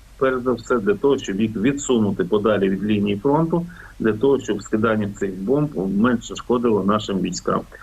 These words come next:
Сьогодні, на жаль, авіаційна компонента є тією компонентою, тим елементом бойових дій, який, е, приносить ворогу користь і дає можливість просуватися на тих чи інших напрямках,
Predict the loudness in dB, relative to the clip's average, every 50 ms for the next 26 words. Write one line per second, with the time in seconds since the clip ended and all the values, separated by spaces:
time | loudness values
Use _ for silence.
0 | -20 -14 -4 0 2 2 2 4 4 4 4 4 2 2 2 2 2 2 2 0
1 | 0 0 -2 -4 -4 -2 0 2 2 2 2 0 -2 0 0 2 2 4 2 2
2 | 2 2 2 0 0 0 0 2 2 2 2 2 0 -4 -14 -18 -20 -20 -20 -20
3 | -20 -20 -16 -6 -2 0 2 4 4 4 4 2 2 0 0 -2 -4 -2 0 0
4 | 2 2 2 2 4 2 2 2 0 -2 -2 2 2 2 2 2 2 2 2 4
5 | 4 4 2 2 0 0 0 2 4 4 4 4 4 2 0 0 0 0 0 0
6 | -2 -6 -12 -20 -20 -20 -20 -20 -14 -6 -6 -6 -4 -2 0 2 2 4 4 4
7 | 2 2 2 4 4 4 6 4 4 4 4 4 2 2 0 -2 -6 -8 -2 0
8 | 2 2 2 2 0 -4 -8 -4 0 2 4 4 4 4 2 4 4 4 4 4
9 | 2 2 0 -2 -4 -10 -12 -14 -18 -20 -20 -12 -2 2 2 4 4 2 0 -2
10 | -6 -14 -14 -8 -4 -2 0 0 0 2 2 2 4 4 4 4 2 0 2 2
11 | 2 2 2 0 -4 -8 -20 -20 -20 -20 -14 -6 -4 -4 -2 0 2 2 4 4
12 | 2 0 -2 -4 -2 -4 -2 -2 -2 -2 -2 -4 -4 -2 -4 -2 -2 -2 -4 -2
13 | 0 2 2 2 2 0 -2 0 0 -2 -2